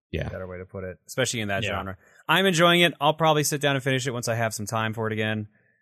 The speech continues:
Speaker 1: Yeah.
Speaker 2: Uh, my, my major gripe so far with the game, aside from, like, some of the bosses seeming a little weird and hard to fight, is, uh, money is kind of an issue in that game. Like, I feel like I struggle to hang, to get money to actually buy anything. Like, I'm,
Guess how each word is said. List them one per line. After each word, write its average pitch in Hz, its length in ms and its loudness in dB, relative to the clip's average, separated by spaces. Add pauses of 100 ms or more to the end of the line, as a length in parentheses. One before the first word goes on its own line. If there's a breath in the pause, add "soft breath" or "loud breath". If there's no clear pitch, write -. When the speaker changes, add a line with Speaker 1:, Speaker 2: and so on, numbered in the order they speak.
(260)
Speaker 1:
Yeah. 110 140 2
Speaker 2:
Uh, 98 520 2 (360)
my, 139 420 2
my 127 200 -2
major 143 300 -2
gripe 101 440 -4
so 123 220 -2
far 110 280 -2
with 139 80 -6
the 127 60 -4
game, 117 260 -2
aside 117 280 0
from, 120 100 -6
like, 107 180 -4
some - 120 -6
of 110 60 -4
the 104 60 -2
bosses 95 440 -2
seeming 110 260 -4
a 101 60 -4
little 101 220 -4
weird 117 460 -6 (640)
and 98 120 -10
hard 101 160 -2
to 98 60 -6
fight, 107 440 0
is, 101 360 -4
uh, 98 440 0 (960)
money 113 680 0
is 107 120 -2
kind 120 260 -2
of 135 60 0
an 120 80 0
issue 147 340 0
in 104 80 -4
that 87 200 -6
game. 82 460 -12
Like, 98 200 -14
I 110 100 -6
feel 135 160 -4
like 139 100 0
I 127 80 0
struggle 113 600 0
to 92 160 -4
hang, 107 340 -2
to 107 80 -6
get 107 140 0
money 107 240 -2
to 101 60 -2
actually 101 280 -4
buy 90 280 -10
anything. 87 420 -14
Like, 95 120 -10
I'm, 120 240 0